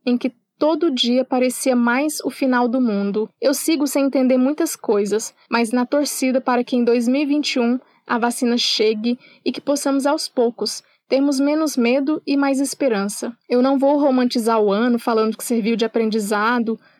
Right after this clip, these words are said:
o que de fato aconteceu em alguns aspectos, mas foi difícil. Mas sigamos, que sigamos com fé e muito amor. Feliz dois mil e vinte e um. E hoje eu vou finalizar com o texto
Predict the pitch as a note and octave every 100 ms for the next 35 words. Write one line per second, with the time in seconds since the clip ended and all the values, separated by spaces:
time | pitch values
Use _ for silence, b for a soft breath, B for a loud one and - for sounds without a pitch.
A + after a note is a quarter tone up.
0 | b b - C4 B3 D4+ - C#4 D4+ D4
1 | C#4 C#4+ - C4+ C4 B3 B3+ C4 C4 -
2 | G3+ G3+ C4 - - - A3+ - A#3 A3+
3 | B3 - G#3 G3 - - - _ A3 A#3+
4 | D4 A#3 G#3 G3+ A3 - - - B3+ C4
5 | A#3+ A#3 - A#3 A3 - - B3 D4 -
6 | _ _ B3 B3 A#3 B3 C#4 D4 - B3
7 | A3 F#3+ G3 - _ B3+ B3 C4+ B3+ C4+
8 | C4 C4 A#3+ B3+ - G3+ F#3+ - - C#4+
9 | C#4+ E4 D4+ B3+ B3 C4 B3 A#3+ A#3+ C4
10 | C4+ C4+ B3 C#4 C4 - C4+